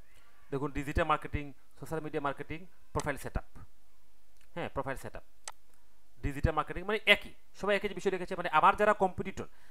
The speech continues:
তারা ক্যাটাগরি এই তিনটাই দিয়েছে। তাহলে আমি এই তিনটা ক্যাটাগরিকে আমার এই যে শীট রয়েছে কোথায়, এই শীটে আমি নিয়ে নিলাম।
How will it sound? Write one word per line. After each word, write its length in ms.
তারা 300
ক্যাটাগরি 380
এই 140
তিনটাই 400
দিয়েছে। 320
তাহলে 160
আমি 120
এই 100
তিনটা 260
ক্যাটাগরিকে 540
আমার 180
এই 80
যে 80
শীট 280
রয়েছে 180
কোথায়, 360
এই 120
শীটে 240
আমি 120
নিয়ে 120
নিলাম। 220